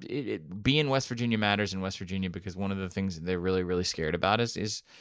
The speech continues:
being even more obsolete and strange in the Big Twelve. They made the jump because they had to, to survive as the Big East crumbled, but also they're trying to understand their own identity and move forward. And being West Virginia matters.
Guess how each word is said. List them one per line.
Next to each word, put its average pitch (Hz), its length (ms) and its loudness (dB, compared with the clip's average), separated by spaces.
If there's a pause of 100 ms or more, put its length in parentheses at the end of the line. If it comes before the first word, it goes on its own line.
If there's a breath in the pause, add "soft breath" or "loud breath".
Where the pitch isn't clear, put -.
(400 loud breath)
being 123 300 8
even 117 280 4
more 107 260 4
obsolete 104 480 6
and 92 120 -2
strange 92 460 2
in 92 80 2
the 92 80 2
Big 87 200 -2
Twelve. 92 380 4
They 92 80 0
made 90 220 0
the 87 40 -4
jump 82 240 -2
because 87 220 -2
they 80 100 -4
had 98 260 2
to, 101 100 0
to 87 100 -4
survive 95 540 4
as 87 80 -6
the 85 80 -6
Big 85 180 -4
East 107 240 -2
crumbled, 101 400 2
but 87 100 0
also 92 300 0
they're 90 100 0
trying 92 260 -2
to 87 60 -2
understand 90 460 0
their 85 100 0
own 87 140 0
identity 107 500 0
and 87 120 -2
move 85 160 -6
forward. 123 420 2
And 95 180 -2
being 139 300 2
West 127 220 0
Virginia 131 400 -2
matters. 123 540 0